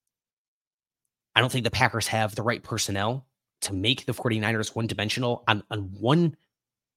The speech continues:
threat or another, passing or running. So you just need to minimize the bleeding. Hope your offense scores you enough points to win. All right.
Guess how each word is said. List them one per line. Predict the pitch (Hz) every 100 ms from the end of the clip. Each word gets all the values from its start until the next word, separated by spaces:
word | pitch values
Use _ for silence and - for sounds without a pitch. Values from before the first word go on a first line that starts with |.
| _ _ _ _ _
threat | - - - 120 120 - - _ _ -
or | 131 120
another, | 101 90 - -
passing | 117 107 110
or | 98
running. | 101 98 78 _ _ _ _ _ -
So | -
you | 98
just | 101 110
need | 101
to |
minimize | 95 107 113 110
the | -
bleeding. | 95 92 - - _ _ _ _ _ _ _ _ _ _ _ _ _ _ _ _ _ _ _ _ _ -
Hope | -
your | 95
offense | 92 107 95
scores | - 107
you | 101
enough | 98
points | - 107 -
to |
win. | 110 113 _ - _ _ _ _ _ _ _ _ _ _ _ _ _ _ _
All | - - _ _ _ _ _ _ -
right. | 135 120